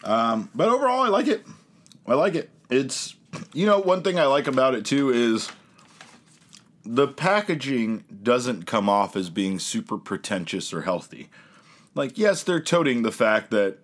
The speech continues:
you know, it's a hundred percent real chocolate with five grain and seed blend and toasted oats, but there's nothing, it's called a Simply Delicious snack bar dough. There's a lot of ways they could have gone with this.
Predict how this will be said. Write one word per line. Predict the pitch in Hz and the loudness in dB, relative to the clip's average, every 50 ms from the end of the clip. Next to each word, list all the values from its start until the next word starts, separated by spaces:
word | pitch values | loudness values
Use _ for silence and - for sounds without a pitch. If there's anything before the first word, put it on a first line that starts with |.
| _ - | _ -2
you | 110 113 | 0 0
know, | 107 101 95 92 92 | 2 2 0 0 -2
it's | 104 107 | -2 0
a | 139 147 | 0 2
hundred | 165 160 160 143 | 2 2 0 -2
percent | 143 135 - 160 147 143 | -2 -2 0 0 -2 0
real | 143 143 139 139 | 0 0 0 0
chocolate | 120 - - 160 147 131 - 131 113 98 82 - | 0 2 2 2 2 0 -2 -2 -4 -4 -4 -4
with | 95 104 98 - | -4 -6 -6 -4
five | - - 123 123 127 131 117 | 0 2 2 4 2 0 0
grain | - 127 127 127 127 123 123 123 120 120 117 113 - _ _ _ _ _ - | -2 -2 -2 -2 0 -2 -2 -2 -2 -2 -4 -6 -8 _ _ _ _ _ -8
and | - 120 120 - | -6 -6 -4 -4
seed | - - 170 160 151 120 98 | -4 -4 -2 -2 -2 -4 -4
blend | 104 101 98 95 90 82 78 82 | -4 -4 -2 -2 -4 -6 -8 -8
and | 92 98 - | -10 -8 -4
toasted | - 135 131 127 - - 117 | -2 0 0 0 -2 -4 -2
oats, | 127 123 107 - - - | -2 -2 -2 -4 -6 -4
but | - 127 117 - - - - - - _ _ _ _ _ _ _ _ _ _ _ - | -2 -2 -2 -2 -6 -16 -20 -20 -20 _ _ _ _ _ _ _ _ _ _ _ -4
there's | 175 170 165 143 127 | -2 -2 -2 -2 -2
nothing, | 156 170 170 165 185 180 | -2 -2 0 0 -2 -4
it's | 160 - | -4 -2
called | - - 233 226 233 | 0 0 0 0 0
a | |
Simply | - - - 165 165 156 156 160 156 147 | -2 -4 -2 -2 -2 -2 -2 -2 -2 0
Delicious | 131 123 113 113 113 110 - 117 104 95 | 0 -2 -2 0 -2 -2 -2 -4 -4 -4
snack | - - - 101 95 92 - | -6 -4 -4 -4 -4 -4 -2
bar | - 92 87 | -2 -2 -2
dough. | 80 71 - - - - _ _ _ _ _ _ _ _ | -2 -6 -10 -12 -14 -16 _ _ _ _ _ _ _ _
There's | - 160 160 139 | -2 -2 0 0
a | 147 | 2
lot | 143 135 131 135 135 | 2 4 4 4 4
of | 127 117 | 2 2
ways | 120 120 117 117 104 - | 2 4 2 2 0 0
they | 113 104 | -2 -4
could | - - 107 | -2 -2 -4
have | 101 82 80 | -4 -2 -2
gone | 104 98 95 98 98 | 0 0 0 0 -2
with | 101 101 98 | -2 -4 -4
this. | 107 107 101 - - - | -4 -4 -4 -6 -10 -12